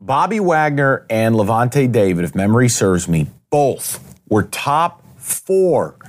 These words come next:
in Pro Football Focus's rankings of quality of play, how you played overall. So my point is, if he's eighty percent of the Bobby Wagner that used to be up there, which it sure looks like he was in L A, Jim,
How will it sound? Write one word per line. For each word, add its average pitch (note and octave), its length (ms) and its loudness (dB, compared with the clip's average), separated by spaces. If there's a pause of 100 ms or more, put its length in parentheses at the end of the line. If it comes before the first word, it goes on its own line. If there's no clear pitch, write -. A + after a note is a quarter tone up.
(260)
in B2 120 0
Pro C3+ 220 0
Football C3 380 -2
Focus's A2+ 680 0 (120)
rankings F#2+ 800 -4 (540)
of G2+ 260 -2 (280)
quality B2 500 -2
of A2 140 -6
play, - 180 -4 (140)
how C#3+ 320 -2
you B2+ 140 -2
played A2 440 2
overall. E2 540 -2 (720)
So E3 180 -2
my E3 220 2
point D#3 280 0
is, A2 100 0
if A2 100 -2
he's E3+ 220 2
eighty F#3 280 2
percent F3+ 440 0
of C#3+ 60 2
the A2+ 80 -2
Bobby D3 320 0
Wagner C#3 480 0
that G#2+ 200 0
used B2+ 480 2
to D3+ 60 0
be F2 200 0
up B1 200 -8
there, - 200 -8 (220)
which - 260 0
it - 100 -2
sure G2 280 0
looks B2 240 0
like C3 180 0
he C#3 80 0
was B2+ 300 0
in C3+ 80 -2
L B2 220 2
A, C#3 200 2
Jim, B2+ 400 -2